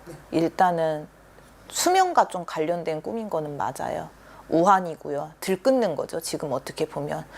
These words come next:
Speaker 2: 칠성의 업에 대한 약간의 집안의 벌이 조금 있다. 근데 그게 산소에서 바람도 들어온 것도 맞지만은 약간 겹친 데 겹쳤다. 약간 이렇게 생각을 하시는 게 좋을 것 같아요. 그래서 어떻게든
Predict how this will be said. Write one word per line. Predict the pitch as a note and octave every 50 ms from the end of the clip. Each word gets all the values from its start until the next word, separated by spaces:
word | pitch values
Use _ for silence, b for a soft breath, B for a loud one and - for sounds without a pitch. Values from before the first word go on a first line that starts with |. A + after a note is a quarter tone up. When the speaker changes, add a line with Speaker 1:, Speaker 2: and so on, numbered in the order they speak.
| B B B
Speaker 2:
칠성의 | - - B3 - - A#3+ A3 F#3
업에 | C#3+ D3+ F3 F3 G#3+ G#3
대한 | G3 - E3+ D#3 D#3 D#3+ D#3 D#3 - -
약간의 | C#3+ C#3 - D#3+ D#3 D#3
집안의 | D#3 - - - D#3+ D#3 D#3 -
벌이 | - - E3 E3 F3 F3
조금 | - - - - A#3 A3+ G#3
있다. | D#3 C#3+ - - D#3+ C#3+ C#3 C#3+ D3+ E3 D#3 - b b b b b
근데 | - F3 E3 D#3
그게 | E3 - - F#3+ E3+ F#3+ G#3+ A3+ B3+ A#3+ - - b b b b b
산소에서 | - - D#4+ E4 D#4+ - D#4+ E4+ C4 A3+ G#3
바람도 | - - E3 E3+ E3+ E3+ E3+ D#3+
들어온 | - - F#3+ G3+ F3 D#3+ D#3
것도 | D#3+ D3+ - - E3
맞지만은 | - - - - - - G3 F3+ E3+ D#3 D3+ F3+ A3 A#3+
약간 | - - - - D#3+
겹친 | - - E3 - - - G3
데 | D#3+ E3
겹쳤다. | E3 - D#3 - - F3+ D#3 - - F3 F3 - B B B B -
약간 | D3+ - D#3+ D3+ E3
이렇게 | E3 E3+ - F3+
생각을 | D#3+ A3+ A#3+ A#3+ B3 G3+ F#3 F#3
하시는 | F#3+ - - F3+ E3+
게 | D#3+ D3
좋을 | - - G3+ G3+ G3
것 | - D#3+ D3
같아요. | - B2 - - C#3 C3+ C#3
그래서 | - F3 F3 D#3+ D#3
어떻게든 | D3+ E3 D#3+ - - - A3 - G3 F3